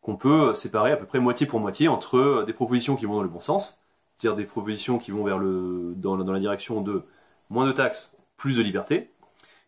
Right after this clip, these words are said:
et, euh, d'autres propositions qui vont dans le sens exact inverse, c'est-à-dire plus de taxes, moins de liberté. Je pourrais résumer différemment, hein. Des propositions qui vont vers la prospérité économique,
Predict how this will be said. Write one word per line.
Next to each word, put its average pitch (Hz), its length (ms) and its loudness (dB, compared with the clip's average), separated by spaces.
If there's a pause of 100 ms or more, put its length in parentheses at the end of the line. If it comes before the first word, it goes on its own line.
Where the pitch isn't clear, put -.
(120)
et, 131 340 6
euh, 101 120 0
d'autres 139 400 2
propositions 101 500 -2
qui 151 120 -4
vont 170 100 4
dans 117 80 4
le 104 80 0
sens 202 320 2
exact 175 420 2
inverse, 202 460 2
c'est-à-dire 107 300 -2 (500)
plus 220 240 4
de 117 80 4
taxes, 123 360 -2 (380)
moins 113 280 0
de 156 40 0
liberté. 139 420 -2 (560)
Je - 120 -20
pourrais 107 160 2
résumer 92 280 -4
différemment, 87 460 -2
hein. 175 120 -6 (400)
Des 117 120 0
propositions 127 540 2
qui 104 160 -8
vont 104 160 0
vers 98 320 0 (420)
la 104 160 -2
prospérité 113 480 2
économique, 98 600 -4